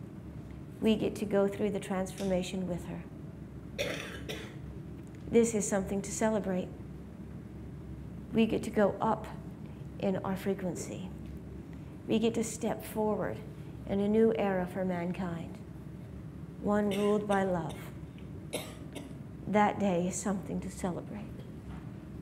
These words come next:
There are a few very small and simple, but vastly important things we can do as human be-, human beings to change our world.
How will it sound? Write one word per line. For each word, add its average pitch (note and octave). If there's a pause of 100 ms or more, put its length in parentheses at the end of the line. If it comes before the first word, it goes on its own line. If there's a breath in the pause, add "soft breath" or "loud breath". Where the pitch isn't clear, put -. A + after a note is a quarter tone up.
(640)
There A3+
are A3+
a G#3+
few A3+
very A3+
small A3
and G3+
simple, G#3 (540 loud breath)
but G3+
vastly A#3+
important G#3
things G#3
we G#3+
can G#3+
do A3
as F#3+
human A3
be-, A3 (260)
human A3
beings G#3
to G#3+
change G3+
our F#3
world. F3+